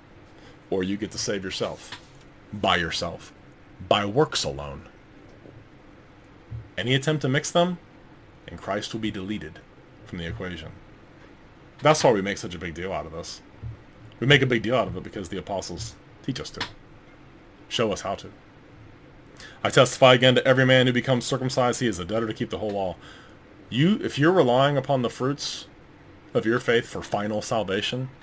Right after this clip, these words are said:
Christ will be of no benefit to you, and you get to keep the whole law by yourself. And I want to warn you, you're not going to be able to do it. And in point of fact, you will be damned at the last day. You will be sent to hell. Because,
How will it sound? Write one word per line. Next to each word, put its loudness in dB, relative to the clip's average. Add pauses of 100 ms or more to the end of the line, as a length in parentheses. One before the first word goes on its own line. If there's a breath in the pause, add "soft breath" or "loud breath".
(500)
Christ 4
will -6
be 0
of -2
no -2
benefit -2
to -10
you, -6 (420 loud breath)
and -4
you -2
get -4
to -10
keep -8
the -8
whole -6
law -2
by -4
yourself. -8 (440 loud breath)
And -2
I 4
want 6
to 6
warn 4
you, -4 (200)
you're -2
not 0
going -8
to -10
be -6
able -6
to -10
do -8
it. -8 (380)
And 2
in -2
point 0
of -6
fact, -6
you -8
will -6
be -8
damned -6 (260)
at -14
the -8
last -4
day. -6
You -2
will -2
be -4
sent -8
to -10
hell. -8 (1700)
Because, -4